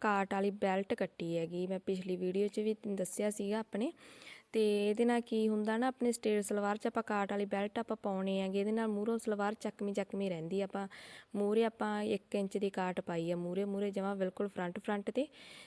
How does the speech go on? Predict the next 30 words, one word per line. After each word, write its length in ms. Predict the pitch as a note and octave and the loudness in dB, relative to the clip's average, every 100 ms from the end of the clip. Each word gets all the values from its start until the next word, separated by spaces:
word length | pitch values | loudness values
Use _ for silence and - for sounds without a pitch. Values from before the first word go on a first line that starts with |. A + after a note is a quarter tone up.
| - _ _ _ _ _ - | -20 _ _ _ _ _ 4
ਇਹਦੇ 220 | A3+ A3+ | 6 8
ਨਾਲ 160 | A#3 A#3 | 6 4
ਆਪਣੀ 280 | - A3 G#3+ | 4 2 2
ਸਲਵਾਰ 360 | G#3 G3+ G3+ | 2 2 2
ਬਿਲਕੁਲ 340 | A3 G#3 G3+ A3+ | 2 2 2 -2
ਸਟੇਟ 360 | - G3+ F#3 | 0 0 0
ਸਿੱਧੀ 300 | G3 F#3 G#3 | -2 0 0
ਖੜੀ 340 | G#3+ F3 F3+ G3 | 0 0 2 4
ਰਹੂਗੀ। 360 | F#3+ G3+ A3 | 2 0 -4
ਫਿਰ 180 | A#3 G#3+ | 0 0
ਆਪਾਂ 300 | G3+ - G#3+ | 0 -2 -4
ਕੀ 160 | G#3 G#3 | -2 -2
ਕਰਨਾ, 360 | G3 G3 G3+ | -2 -2 -2
ਦੇਖੋ, 260 | G3 F#3+ G3+ | -2 -4 -4
ਆਪਾਂ 300 | G3 G3+ G3+ - - - _ - | -4 -4 -6 -8 -20 -20 _ 0
ਝੋਲੀਆਂ 540 | A3+ A3 G#3 G3 F#3+ | 4 4 4 2 0
ਦੇ 240 | F#3+ G3 F#3+ | 0 0 0
ਕੱਪੜੇ 360 | G3 - F#3+ | -2 0 0
ਨੂੰ 120 | F#3+ F#3 | 0 -2
ਆਪਾਂ 160 | F#3+ | -2
ਮੈਚ 300 | F#3 F3+ E3+ | -2 -4 -4
ਕਰ 240 | - F3 D#3+ | -4 -6 -4
ਲੈਣਾ 280 | D#3 E3+ | -6 -6
ਇਸ 220 | F#3+ F3+ - | -4 -4 -4
ਤਰ੍ਹਾਂ, 280 | F3 E3 E3 - - | -6 -6 -10 -16 -8
ਝੋਲੀ 300 | G#3 G#3 F#3 | -2 0 0
ਨਾਲ 120 | F#3 | -2
ਝੋਲੀ 300 | F#3 G#3 G3+ | -2 -2 -2
ਮੈਚ 300 | F#3+ F3 - | -2 -4 -6
ਕਰਕੇ 380 | - F3 - | -6 -6 -4